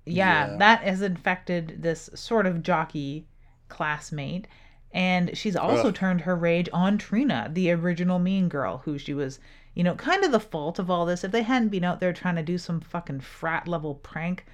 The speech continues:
Speaker 1: of kidnapping her dog in the first place, then maybe none of this would have happened.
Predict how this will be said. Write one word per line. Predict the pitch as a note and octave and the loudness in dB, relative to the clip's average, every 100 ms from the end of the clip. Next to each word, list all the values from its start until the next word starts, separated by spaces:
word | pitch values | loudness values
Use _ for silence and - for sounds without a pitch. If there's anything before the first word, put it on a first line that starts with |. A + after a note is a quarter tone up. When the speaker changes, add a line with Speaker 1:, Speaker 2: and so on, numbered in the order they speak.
| - - - - | -20 -20 -10 -4
Speaker 1:
of | D3 - - - - | -4 -6 -18 -20 -8
kidnapping | - F#3+ F3 D#3+ C#3 | 0 2 2 -2 -6
her | C#3+ | -4
dog | E3 F3 D3+ - E3+ - - - | -2 0 0 -4 -8 -16 -20 -10
in | D#3 | -8
the | |
first | - - D4+ C#4+ | -6 2 2 2
place, | - C#3+ F2 - - - - - - | -4 -4 -2 -6 -12 -20 -20 -20 -8
then | D#3 D#3+ | -4 -2
maybe | E3 E3 | 0 0
none | D#3 D3 | -2 -4
of | |
this | C#3 C3+ | -6 -8
would | C3+ | -10
have | - | -10
happened. | - F3+ D#3+ - - | -6 -4 -6 -10 -14